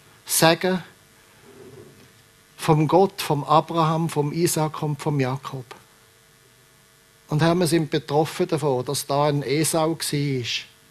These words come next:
wo der Segen verloren hat, wo er ihn hätte bekommen, wo sein Vater Isaac ihm sogar den Segen hat wollen geben.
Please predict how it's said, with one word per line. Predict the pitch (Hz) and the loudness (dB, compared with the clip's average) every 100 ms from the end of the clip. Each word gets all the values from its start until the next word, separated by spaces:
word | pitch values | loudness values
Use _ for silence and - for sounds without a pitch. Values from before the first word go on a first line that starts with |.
| - - - - - - - _ | -20 -20 -20 -20 -20 -20 -20 _
wo | 143 | -6
der | 139 143 | -2 0
Segen | 143 139 156 | 0 2 0
verloren | 139 135 143 156 160 | 2 2 2 0 0
hat, | 139 113 - | 0 -4 -10
wo | 139 | -6
er | 135 | -2
ihn | 143 | 2
hätte | 139 143 - 143 | 2 0 0 0
bekommen, | 156 175 - 131 117 - | 0 -4 -4 -4 -4 -10
wo | 139 | -10
sein | 135 160 | -4 -4
Vater | 139 139 143 156 | 0 0 0 -2
Isaac | 151 165 160 151 - | 0 0 0 -2 -2
ihm | 151 | -4
sogar | 147 139 135 | -2 -2 -2
den | 143 151 | 0 -2
Segen | 139 135 147 | -4 -4 -2
hat | 139 139 | -4 -4
wollen | 127 131 131 | -8 -6 -8
geben. | 131 123 135 | -6 -6 -8